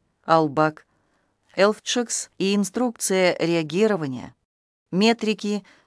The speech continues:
или элемента артефакта. Один. Лагс. Два. Метекс. Три. Alerts. Четыре. Албак. Контроль качества.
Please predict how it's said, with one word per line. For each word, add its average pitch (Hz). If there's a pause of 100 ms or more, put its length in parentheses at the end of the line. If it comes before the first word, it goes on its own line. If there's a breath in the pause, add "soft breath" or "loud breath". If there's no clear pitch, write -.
(160)
или 180 (120)
элемента 175
артефакта. 156 (420)
Один. 151 (640)
Лагс. 151 (640)
Два. 151 (640)
Метекс. 220 (680)
Три. 160 (680)
Alerts. 160 (580)
Четыре. 151 (680)
Албак. 160 (540)
Контроль 185
качества. 170